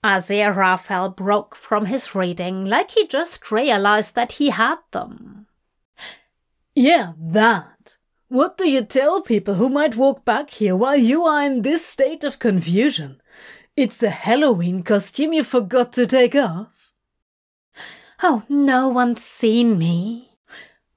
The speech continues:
Aziraphale chided, closing the book carefully and setting it aside. "I mean, well,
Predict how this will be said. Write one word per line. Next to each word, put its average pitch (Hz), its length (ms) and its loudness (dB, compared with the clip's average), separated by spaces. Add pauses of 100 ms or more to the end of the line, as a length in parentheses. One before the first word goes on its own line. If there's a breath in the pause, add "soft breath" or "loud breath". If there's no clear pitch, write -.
(100)
Aziraphale 185 1000 -2
chided, - 800 -8 (160)
closing 269 520 -2
the 226 180 -2
book 247 260 -2
carefully 208 840 -2 (220)
and 294 220 0
setting 180 460 -2
it 185 120 -6
aside. - 680 -4 (1300 loud breath)
"I 240 100 0
mean, 269 380 2 (240)
well, 208 640 -2